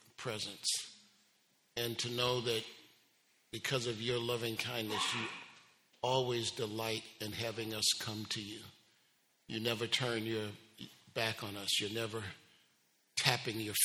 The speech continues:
foot. Um, you're never pushing us away, but always drawing us near out of darkness and into your light. We thank you for this morning where we get to study your word together. Please give us understanding.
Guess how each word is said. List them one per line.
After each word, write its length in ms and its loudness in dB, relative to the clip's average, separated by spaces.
foot. 340 0
Um, 80 -8
you're 120 -4
never 440 -2
pushing 360 4
us 200 6
away, 240 2
but 240 -4
always 600 4
drawing 440 2
us 240 4
near 380 2
out 180 2
of 200 -6
darkness 520 0
and 140 -4
into 260 -4
your 200 -10
light. 340 -10
We 80 -6
thank 340 0
you 140 -2
for 140 0
this 260 0
morning 340 2
where 100 -2
we 100 -4
get 180 -4
to 80 -6
study 320 0
your 160 0
word 280 -4
together. 380 -2
Please 540 -4
give 220 -4
us 200 -2
understanding. 680 -4